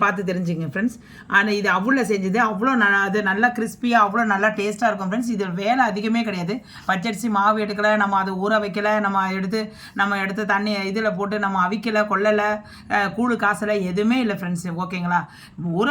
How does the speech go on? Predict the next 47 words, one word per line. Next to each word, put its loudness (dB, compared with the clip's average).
வச்சோம், 4
அப்படியே 0
எடுத்து -4
பிசைஞ்சோம், 2
அப்படியே 0
எடுத்து 2
முறுக்கச்சில -4
போட்டு 2
அப்படியே -2
செஞ்சுட்டோம். -6
இந்த -10
பாருங்க 0
உங்க -4
முன்னாடி 0
வந்து 0
நான் 0
உங்க -4
எ-, -6
இது -4
எப்படி -2
இருக்குன்னு -2
சொல்லிட்டு -4
இந்த -6
பாருங்க, -4
ஒரு, -4
ஒரு -4
அஞ்சாறு -2
மு-, 0
அஞ்சாறு -2
வத்தலை -2
எடுத்து -4
ஒரு -2
உடைச்சு -6
காட்டுறேன். -4
இந்த -6
பாருங்க, -6
இந்த -8
பாருங்க -10
ஃப்ரெண்ட்ஸ், -12
இந்த -16
பாருங்க, -4
இதை -10
பார்த்தீங்களா 0
ஃப்ரெண்ட்ஸ், -2
எவ்வளோ 0
சவுண்டு 2
பாருங்க, -2